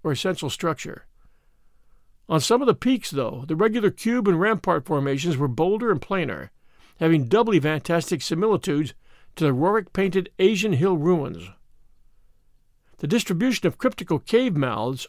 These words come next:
on the black snow-denuded summits seemed roughly even as far as the range could be traced,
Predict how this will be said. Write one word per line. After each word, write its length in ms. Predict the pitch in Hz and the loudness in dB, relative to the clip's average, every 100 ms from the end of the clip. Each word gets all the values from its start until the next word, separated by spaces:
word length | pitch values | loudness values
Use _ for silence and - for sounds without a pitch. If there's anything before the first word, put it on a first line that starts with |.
| - | -4
on 80 | 160 | -4
the 60 | |
black 340 | 123 175 220 - | -2 -2 -2 -4
snow-denuded 760 | - 202 214 185 202 208 147 | -2 0 2 2 2 0 -2
summits 420 | - 196 131 - - _ _ | -2 -2 -2 -6 -14 _ _
seemed 300 | - 226 180 | -6 -2 0
roughly 340 | 220 254 190 - | 0 -2 -4 -4
even 360 | 240 247 135 98 | 0 0 -2 -6
as 120 | - | -6
far 180 | 180 180 | 0 0
as 80 | |
the 100 | 147 | 0
range 340 | 135 190 190 - | 0 0 0 0
could 120 | 143 | -2
be 100 | 123 | -2
traced, 500 | - 196 139 - | -2 -4 -4 -4